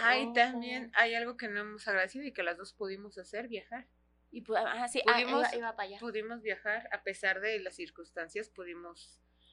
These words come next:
Speaker 1: tocar el mar.
Speaker 2: No, deja que viajamos, que regresamos y bien, todo
Speaker 1: Sí.
Speaker 2: bien. Sí, para mí fue muy importante porque fue un viaje
Speaker 1: Mí
Speaker 2: que
Speaker 1: también.
Speaker 2: llevaba planeando desde hace mucho tiempo con mi familia porque tenía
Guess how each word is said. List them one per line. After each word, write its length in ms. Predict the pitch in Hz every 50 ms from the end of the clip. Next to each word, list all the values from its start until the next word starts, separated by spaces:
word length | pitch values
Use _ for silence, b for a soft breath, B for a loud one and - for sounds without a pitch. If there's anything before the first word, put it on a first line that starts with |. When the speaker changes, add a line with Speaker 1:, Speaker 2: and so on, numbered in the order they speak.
| _ _ _
Speaker 1:
tocar 260 | - 185 - 180 180
el 120 | 175 165 165
mar. 160 | 170 175 180
Speaker 2:
No, 80 | 240 214
deja 240 | 202 196 - 302 311
que 180 | - 294 254
viajamos, 800 | 208 196 175 170 - - - 196 247 294 370 359 269 208 185 -
que 160 | - - 185
regresamos 680 | 180 190 185 185 190 190 185 - 220 240 277 330 330 -
y 280 | 240 214 202 196 190 - _
bien, 480 | - - 208 202 208 240 277 285 240 -
todo 140 | 233 233
Speaker 1:
Sí. 180 | 233 226 202 196
Speaker 2:
bien. 180 | 233 277 240 247 B B B B B B B B B B B B B
Sí, 220 | - 311 311 330 320
para 220 | 320 311 302 302
mí 120 | 302 320
fue 120 | 320 330 320
muy 220 | 311 330 320 311
importante 480 | 302 269 269 233 220 214 233 233 233 247
porque 300 | 247 226 208 196 196 196
fue 300 | - - 214 214 214 220
un 120 | 220 220 220
viaje 260 | 214 208 214 - 214
Speaker 1:
Mí 60 | -
Speaker 2:
que 100 | - 185
Speaker 1:
también. 180 | 190 185 190 190
Speaker 2:
llevaba 320 | 196 196 196 214 214 208
planeando 420 | - 190 185 185 190 190 196 202
desde 220 | 202 196 190 190 185
hace 160 | 190 - 202
mucho 280 | 202 196 196 - - -
tiempo 300 | - 202 196 190 202 196
con 140 | - 190 190
mi 80 | 185 185
familia 440 | - 185 175 180 190 190 196 208 214
porque 240 | 214 208 - 190
tenía 340 | 185 196 196 190 196 196 -